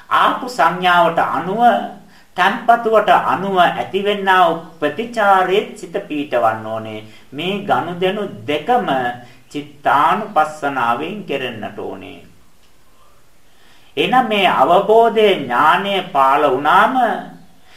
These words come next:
මේ භාවනා යෝගියා කල්පනා කරනවා ආස්වාසය ප්‍රාස්වාසය මත සිත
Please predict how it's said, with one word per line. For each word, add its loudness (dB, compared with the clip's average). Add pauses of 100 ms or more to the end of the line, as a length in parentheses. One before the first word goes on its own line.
මේ -4
භාවනා 4
යෝගියා 2
කල්පනා 2
කරනවා 0 (520)
ආස්වාසය 2
ප්‍රාස්වාසය 2 (180)
මත -6 (640)
සිත -10